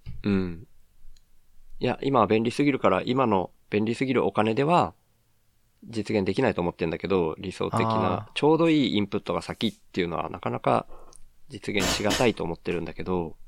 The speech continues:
Speaker 2: うんうんうん。
Speaker 1: 例えばお金、まあこれはまあだいぶ前から言われてることだけど、お金が腐れば、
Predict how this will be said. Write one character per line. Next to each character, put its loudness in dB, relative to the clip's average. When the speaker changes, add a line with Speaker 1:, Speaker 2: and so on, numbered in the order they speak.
Speaker 2:
う 0
ん 2
う -2
ん -6
う -6
ん。 -8
Speaker 1:
例 2
え 2
ば 2
お 2
金、 0
ま 0
あ 0
こ 0
れ 6
は 4
ま 4
あ -2
だ -4
い -4
ぶ -6
前 -2
か 0
ら 4
言 2
わ 0
れ -4
て -6
る -6
こ -6
と -2
だ -4
け -4
ど、 6
お -4
金 0
が -4
腐 -4
れ 4
ば、 4